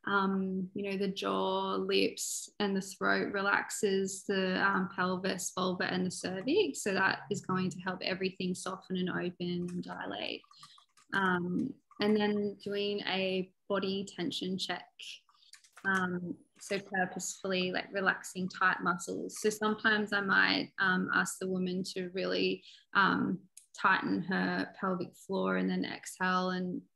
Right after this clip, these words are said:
and let it soften, and then tighten again and let it soften, and then again a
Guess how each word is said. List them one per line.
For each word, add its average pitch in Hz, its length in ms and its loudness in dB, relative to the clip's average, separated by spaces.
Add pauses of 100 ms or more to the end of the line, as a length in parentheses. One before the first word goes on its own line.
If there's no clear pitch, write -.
(120)
and 185 180 0
let 185 120 0
it 180 120 -4
soften, 185 600 -2
and 185 180 0
then 185 140 0
tighten 185 420 2
again 180 460 2
and 190 140 0
let 180 140 0
it - 100 -6
soften, 185 500 -2 (340)
and 196 160 2
then 190 100 0
again 190 320 0
a 185 100 -2